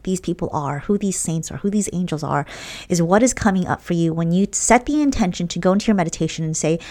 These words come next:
"I'm going to connect with my guides." If these are who is coming up, or who, I should say, are coming up for you, that's awesome.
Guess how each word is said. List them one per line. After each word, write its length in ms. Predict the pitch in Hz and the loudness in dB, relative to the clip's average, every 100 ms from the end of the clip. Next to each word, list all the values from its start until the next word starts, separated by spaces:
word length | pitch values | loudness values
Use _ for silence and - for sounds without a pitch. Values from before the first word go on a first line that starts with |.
| - - | -14 -2
"I'm 200 | - 214 | 6 8
going 240 | 226 233 226 | 10 8 6
to 100 | - | 0
connect 320 | - 180 - | 0 2 2
with 140 | 185 | -2
my 140 | 147 143 | -2 0
guides." 420 | 147 127 123 - | 2 2 -2 0
If 180 | 180 - | -2 2
these 260 | 233 262 | 4 6
are 80 | 247 | 4
who 300 | 240 233 208 | 4 2 2
is 160 | - 170 | 0 -4
coming 380 | - 208 196 156 | -2 0 2 2
up, 240 | 139 - - - - - - | 0 -2 -16 -20 -20 -2 0
or 80 | |
who, 260 | 165 226 160 | 2 2 2
I 60 | 139 | 0
should 180 | 160 | 0
say, 180 | 151 151 - | 0 0 2
are 100 | 185 | 0
coming 360 | - 247 262 220 | 4 6 8 8
up 160 | 185 | 6
for 140 | - - | 2 -8
you, 320 | - 69 - - - - - - - | -6 -6 -8 -14 -20 -20 -20 -20 0
that's 220 | 202 - - | 0 0 -8
awesome. 420 | 214 - - 131 | -8 -8 -8 -10